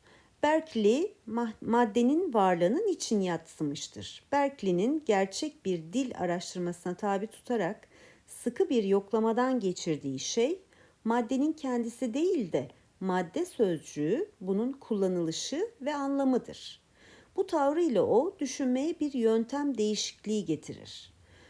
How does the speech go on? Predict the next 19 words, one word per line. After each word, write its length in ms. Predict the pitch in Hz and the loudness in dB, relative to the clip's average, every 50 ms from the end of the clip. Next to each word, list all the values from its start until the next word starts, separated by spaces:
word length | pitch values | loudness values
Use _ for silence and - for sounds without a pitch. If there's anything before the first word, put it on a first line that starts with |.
| - - _ _ | -20 -20 _ _
Çünkü 420 | - - 381 381 349 - - 214 190 | -4 -2 0 0 0 0 -4 -2 0
bir 120 | 254 254 | 0 0
anlam 440 | 254 247 247 247 254 262 285 302 294 | 2 2 2 2 2 0 0 -2 -4
taşıyormuş 680 | - 240 226 220 - - 370 370 311 226 190 180 - | -2 -4 -4 -2 -2 -2 -2 0 0 0 -2 -4 -6
gibi 220 | - - 165 170 147 | -8 -6 -6 -6 -4
görünen 600 | - 185 180 170 175 160 151 147 165 226 285 370 - - _ _ _ | -2 -2 -2 0 0 0 0 0 0 0 -2 -4 -6 -14 _ _ _
anlamdan 580 | 185 208 202 202 208 202 202 202 202 240 262 | -2 -2 0 0 0 0 0 0 0 0 0
yoksun 480 | 262 240 196 190 190 - - - 285 262 | 0 0 0 -2 -4 -6 -6 -4 -4 -4
ifadeler 580 | 196 - - 196 175 165 147 160 151 151 147 | -4 -4 -2 -2 -2 0 0 -2 -2 -2 -4
olabileceğini 800 | - - 220 220 202 165 156 147 151 147 - - 185 285 440 440 | 0 2 2 2 2 0 -2 -4 -4 -4 -4 -4 -4 -4 -2 0
görmüştür. 840 | - 247 220 190 170 160 156 - - - - - - - - - - _ _ _ _ - - - - - - - _ - | 2 2 2 2 0 -2 -4 -8 -14 -16 -18 -20 -20 -20 -20 -20 -20 _ _ _ _ -20 -20 -20 -20 -20 -20 -20 _ -6
Bu 100 | 359 359 | -4 0
parçada 480 | 339 320 302 294 302 - 269 220 240 | 2 2 2 0 0 -2 0 0 0
sözü 340 | 233 - - 269 269 247 277 | -2 0 -2 0 0 2 0
edilen 400 | 320 285 240 185 196 180 180 170 | 0 0 0 -2 0 0 0 0
yaklaşım 760 | 170 190 196 240 240 240 - - 175 165 165 - - 262 330 403 - _ _ _ _ | 0 0 0 0 0 -2 -2 -4 -4 -2 -2 -4 -4 -4 -4 -4 -8 _ _ _ _
aşağıdakilerden 840 | - 254 247 - 247 220 202 208 208 - 196 190 180 175 151 160 160 | -6 -4 -2 0 0 0 0 -2 -4 -4 -2 0 0 0 0 0 -2
hangisiyle 680 | 175 175 - 294 330 339 320 285 254 - - 277 269 311 | -2 -4 -6 -4 -2 -2 -2 -4 -6 -6 -6 -6 -4 -4
ilişkilendirilebilir? 1400 | 294 254 233 - - - - 233 233 226 220 226 220 233 233 294 320 247 202 160 - - - - - - _ | -4 -6 -6 -8 -10 -6 -4 -2 -2 0 0 0 0 0 -2 -2 -4 -4 -4 -6 -6 -8 -14 -16 -18 -20 _